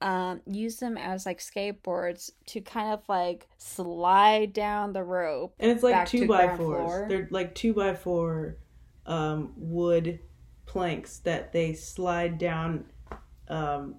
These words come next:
Speaker 2: like a big, like, chain. I guess it's the chain for, like, an anchor of a big ship. You
Speaker 1: Yeah.
Speaker 2: know? Fully unpractical, but they do it. And they,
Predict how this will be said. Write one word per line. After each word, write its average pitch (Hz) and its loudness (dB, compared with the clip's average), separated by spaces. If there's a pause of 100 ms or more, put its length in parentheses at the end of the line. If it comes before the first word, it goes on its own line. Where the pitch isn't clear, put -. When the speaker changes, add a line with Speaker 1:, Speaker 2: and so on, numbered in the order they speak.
Speaker 2:
like 165 -2
a 170 0
big, 175 0 (840)
like, 202 -4
chain. 220 0
I - 0
guess 247 2
it's 262 2
the 226 4
chain 196 -2
for, 196 -4
like, 170 0
an 156 -2
anchor 165 -2
of 156 0
a 156 0
big 156 -2
ship. - -6 (760)
You 202 2
Speaker 1:
Yeah. 185 2
Speaker 2:
know? 214 -2 (280)
Fully 269 4
unpractical, 170 -2
but 156 0
they 160 0
do 160 0
it. - -6 (120)
And 175 -2
they, 165 0